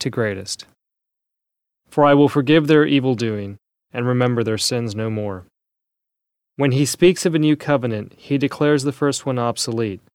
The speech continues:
and what has become obsolete and has grown old is close to disappearing. The word of the Lord.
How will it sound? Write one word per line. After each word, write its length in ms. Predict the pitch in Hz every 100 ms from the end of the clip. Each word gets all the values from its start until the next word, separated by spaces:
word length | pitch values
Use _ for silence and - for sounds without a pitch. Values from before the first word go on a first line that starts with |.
| _ _ _ _ _
and 160 | - 131
what 120 | 131
has 100 | 120
become 360 | 110 120 156 160
obsolete 640 | 151 - 147 135 117 113 - _ _ _
and 120 | 131 123
has 140 | 117
grown 280 | 143 139 143
old 320 | 139 135 120
is 100 | 117
close 340 | - 135 127 -
to 120 | 117
disappearing. 760 | 120 - - 135 120 98 92 90 _ _ _ _ _ _ _ _ -
The 100 | 117
word 280 | 117 120 113
of 80 |
the 60 | 107
Lord. 300 | 107 98